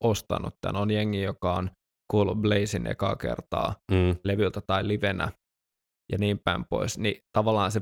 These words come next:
Speaker 1: vaikutus, se impakti on, niinku, ihan eri,
Speaker 2: Mm.
Speaker 1: mitä se olisi voinut olla semmoisen, niinku, harkitumman tuotannon ja ehkä harkitumman biisin teon. Tota,
Speaker 2: Mm.
Speaker 1: tota, et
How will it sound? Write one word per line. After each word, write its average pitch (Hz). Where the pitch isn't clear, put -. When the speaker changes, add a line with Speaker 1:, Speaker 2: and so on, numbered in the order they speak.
Speaker 1:
vaikutus, 113
se 104
impakti 117
on, 53
niinku, -
ihan 123
eri, 95
Speaker 2:
Mm. 87
Speaker 1:
mitä 90
se 98
olisi 95
voinut 104
olla 107
semmoisen, -
niinku, -
harkitumman 104
tuotannon 95
ja 90
ehkä -
harkitumman 95
biisin 104
teon. 82
Tota, -
Speaker 2:
Mm. 101
Speaker 1:
tota, 98
et 104